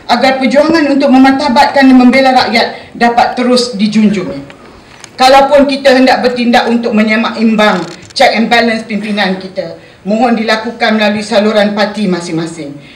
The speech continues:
Dan kita membabitkan pem-, pimpinan parti kawan, maka dibawa ke Majlis Presiden atau Majlis Setiausaha.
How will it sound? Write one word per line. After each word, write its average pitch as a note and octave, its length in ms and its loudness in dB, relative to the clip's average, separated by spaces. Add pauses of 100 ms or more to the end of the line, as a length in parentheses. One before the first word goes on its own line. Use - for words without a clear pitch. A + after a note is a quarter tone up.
(100)
Dan F#3 240 -4
kita G#3+ 240 -2
membabitkan A3+ 800 0
pem-, G#3 240 -4
pimpinan G#3+ 480 -4
parti G#3 320 -6
kawan, G#3 480 -2 (240)
maka G3 160 -2
dibawa G3+ 480 -2
ke F#3+ 80 -10
Majlis F#3+ 320 -6
Presiden F#3+ 560 -4
atau F3 240 -6
Majlis E3 400 -6
Setiausaha. E3 880 -14